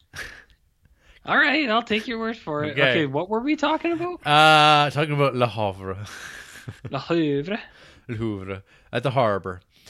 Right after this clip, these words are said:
Speaker 1: So,
Speaker 2: Mm-hmm.
Speaker 1: uh, Buddy rolls into town. He meets a drunk, uh, that's getting tossed out.
Speaker 2: Mm-hmm.
Speaker 1: Right? And, um,
Speaker 2: Yeah.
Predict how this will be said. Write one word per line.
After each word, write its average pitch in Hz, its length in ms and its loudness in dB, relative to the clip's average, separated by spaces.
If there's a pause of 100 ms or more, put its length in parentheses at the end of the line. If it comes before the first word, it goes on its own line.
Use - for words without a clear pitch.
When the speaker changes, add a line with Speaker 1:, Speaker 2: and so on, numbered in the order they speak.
(120)
Speaker 1:
So, 135 320 0 (300)
Speaker 2:
Mm-hmm. 113 100 -6
Speaker 1:
uh, 107 420 -2 (1120)
Buddy 131 220 -2
rolls 117 360 -4
into 107 160 -10
town. 98 500 -6 (320)
He - 100 -20
meets 113 280 -8
a 113 40 -10
drunk, 98 640 -8 (560)
uh, 90 360 -10 (120)
that's 92 160 -20
getting 92 360 -12 (460)
tossed - 400 -12
out. 95 240 -10 (1000)
Speaker 2:
Mm-hmm. 131 120 -8
Speaker 1:
Right? 131 200 -4 (600)
And, 107 400 -4
um, 95 400 -4
Speaker 2:
Yeah. 294 160 -2